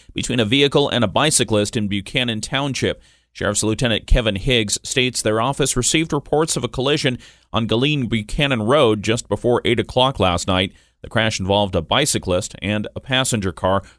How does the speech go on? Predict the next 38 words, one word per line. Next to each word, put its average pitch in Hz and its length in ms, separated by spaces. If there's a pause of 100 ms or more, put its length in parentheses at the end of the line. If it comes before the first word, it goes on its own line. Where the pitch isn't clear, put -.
both 123 260
traveling 117 520
westbound 98 500
at 69 80
the 78 80
time. 82 400 (340)
Alcohol 98 520
and 98 180
drugs 104 320
do 107 180
not 107 400
appear 110 440
to 98 80
be 101 160
a 87 60
factor. 135 540 (300)
The - 80
victim 104 300
is 92 100
identified 107 560
as 92 100
a 95 60
fifty-three-year-old 107 1000
woman 104 280
from 95 180
Buchanan, 98 580 (240)
the 87 80
name 104 240
being 98 180
withheld 127 640
pending 117 260
notification 104 640
of 90 100
next 95 240
of 80 140
kin. 92 320 (300)
The 92 80
crash 107 400